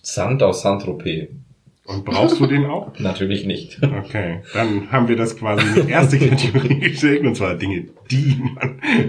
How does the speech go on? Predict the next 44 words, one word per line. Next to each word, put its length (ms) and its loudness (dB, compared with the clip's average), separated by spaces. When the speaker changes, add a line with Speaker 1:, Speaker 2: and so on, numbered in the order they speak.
Speaker 2:
aus 140 -4
dem 180 0
Urlaub 220 2
mitbringt 400 -2
und 160 -2
sie 100 -2
nie 320 -2
wieder 200 -4
braucht. 340 -6
Sand 460 0
aus 260 -4
Saint-Tropez. 840 -4
Speaker 1:
Ja, 580 2
ich, 180 -8
ich, 160 -4
ich 120 -8
hab 120 0
mir 80 4
irgendwie 260 4
vorgestellt, 720 -2
den 260 -2
nehme 180 0
ich 140 -8
mit 240 0
und, 380 0
Speaker 2:
Total 300 2
Speaker 1:
äh, 60 4
Speaker 2:
romantisch. 540 0
Speaker 1:
total 340 4
romantisch 480 0
und 200 -2
Speaker 2:
Mhm. 220 -2
Speaker 1:
bastel 360 0
da 180 6
irgendwas 360 -2
Schönes 360 -2
draus 460 0
und 340 -12
der 100 0
ist 80 -6
immer 160 0
noch 160 -2
in 100 -2
dieser 420 -2